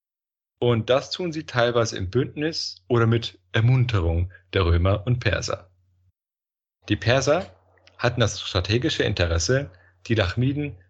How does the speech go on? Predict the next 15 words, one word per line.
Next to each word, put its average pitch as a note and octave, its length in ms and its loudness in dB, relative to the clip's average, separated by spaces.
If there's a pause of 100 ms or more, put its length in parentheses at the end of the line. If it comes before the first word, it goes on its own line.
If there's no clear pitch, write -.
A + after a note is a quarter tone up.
(160)
einigermaßen A#2+ 760 0
stark F#2+ 400 -2
zu F2 140 -10
halten. - 420 -10 (960)
Denn A2 140 2
es D3+ 160 -6
war A#2 80 6
ja G#2 120 4
deren C3 400 0
Aufgabe, A#2 840 -2 (260)
die G#2+ 100 0
südliche C3+ 460 0
Flanke A#2+ 640 0
des - 280 -8
Perserreiches A2+ 720 0